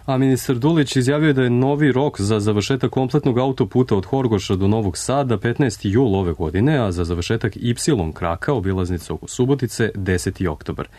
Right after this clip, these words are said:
Očekujemo da će kompletan autoput od Horgoša do Beograda sa svim delovima koji se danas grade, mostom Beška, obilaznicom oko Novog Sada i petljama između Novog Sada i Beograda, biti završeni i da ćemo kompletirati taj veliki projekat do kraja ove godine,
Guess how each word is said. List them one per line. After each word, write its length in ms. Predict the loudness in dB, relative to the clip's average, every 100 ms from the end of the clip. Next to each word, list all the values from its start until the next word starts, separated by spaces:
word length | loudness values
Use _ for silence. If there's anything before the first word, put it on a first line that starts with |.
| -20 -20 -16 -8
Očekujemo 440 | -2 -2 0 0
da 80 | 0
će 160 | -2 -4
kompletan 500 | -2 -2 -2 0 0
autoput 480 | 0 -2 0 -2
od 100 | -2
Horgoša 440 | -4 -2 -2 -2 -2
do 100 | -2
Beograda 440 | 0 0 0 0
sa 160 | -2 -4
svim 260 | -2 0
delovima 420 | 2 2 2 0 -2
koji 180 | -4
se 140 | -4 -4
danas 320 | -2 -2 -4
grade, 380 | -6 -4 -2 -2
mostom 340 | -2 -6 -8 -4
Beška, 360 | -4 -4 -4
obilaznicom 560 | -2 -2 -4 -6 -6 -6
oko 160 | -4
Novog 260 | -2 -2 -4
Sada 300 | -2 -2 0
i 80 | -2
petljama 440 | -2 -2 -2 -2
između 300 | -2 -2 0
Novog 260 | 0 0 -2
Sada 240 | -4 -4
i 60 | -4
Beograda, 460 | -2 0 2 0 -2 -8 -20 -20 -4
biti 220 | -2 0
završeni 640 | 0 0 0 2 4 4 2
i 160 | 0
da 120 | 0
ćemo 380 | -2 0 0 0
kompletirati 640 | -2 -2 -2 0 0 -2
taj 140 | -2 0
veliki 320 | 0 -2 -4
projekat 440 | -2 -2 -2 -6
do 240 | -6 -4 -4
kraja 360 | -2 -2 -2 -4
ove 200 | -6 -4
godine, 360 | -2 -2 -2